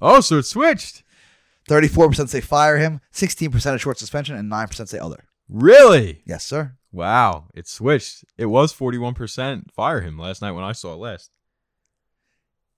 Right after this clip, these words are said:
Speaker 1: And
Speaker 2: It's, uh,
Speaker 1: and that's when I commented. What did I say?
Speaker 2: "Oh, the Mets should fire him." Fuck outta here.
Speaker 1: Uh, what else came after that?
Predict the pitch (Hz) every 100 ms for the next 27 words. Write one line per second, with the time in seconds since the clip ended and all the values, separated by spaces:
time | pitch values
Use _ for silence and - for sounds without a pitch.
0 | _ _ _ _ _ 113 110 95 127 127
1 | 127 123 120 135 127 117 117 123 123 113
2 | 113 127 127 - 78 76 _ _ _ _
3 | _ _ _ _ _ - 101 104 110 113
4 | - 127 - 151 156 160 123 104 101 -
5 | 101 107 95 92 90 92 92 90 _ _
6 | _ _ 170 - _ _ - - 85 92
7 | 98 98 - - 95 95 95 - -